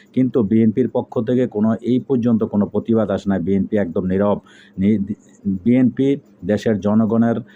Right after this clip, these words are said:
ভাষা বুঝতেছে তারা বর্তমানে। আগে যাই করছে, কিন্তু বর্তমানে তারা দেশের জনগণের ভাষা বুঝতেছে। আর এই যে হাসানাত আব্দুল্লাহ গতকালকে যে চট্টগ্রামের যে ভাষণটা দিল,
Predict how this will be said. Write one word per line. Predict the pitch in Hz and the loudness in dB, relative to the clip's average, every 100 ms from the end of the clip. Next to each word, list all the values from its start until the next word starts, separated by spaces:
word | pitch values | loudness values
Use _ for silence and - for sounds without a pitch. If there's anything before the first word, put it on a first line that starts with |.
| - _ - | -20 _ -10
ভাষা | 101 - 135 | -8 -2 0
বুঝতেছে | 107 98 110 98 90 | 0 0 -2 0 0
তারা | 90 82 | -2 -4
বর্তমানে। | 92 87 87 82 | -6 -4 -4 -2
আগে | 82 104 123 | -4 -2 -2
যাই | 120 123 127 | 0 0 0
করছে, | 127 117 117 | -2 -2 -2
কিন্তু | 110 101 | 0 0
বর্তমানে | 104 107 113 107 | 0 -2 -2 0
তারা | 101 101 | -2 -2
দেশের | 95 - 85 | -4 -6 -4
জনগণের | 98 104 101 98 | -2 0 0 0
ভাষা | 85 - 110 | -2 -4 -4
বুঝতেছে। | 98 - 90 - 87 - - - | -4 -4 -10 -6 -10 -10 -20 -16
আর | 87 92 92 | -6 -4 -2
এই | 110 | 0
যে | 101 | 0
হাসানাত | 98 98 110 110 104 | -2 -4 0 0 0
আব্দুল্লাহ | 98 104 101 101 | -4 -2 0 0
গতকালকে | 95 - 107 104 95 95 | -2 -2 -2 -2 -2 -2
যে | 98 | -2
চট্টগ্রামের | 101 98 101 101 98 | -4 -4 -2 0 -2
যে | 82 90 | -2 -4
ভাষণটা | 85 - 104 101 | -6 -4 -2 0
দিল, | 95 87 | -2 -4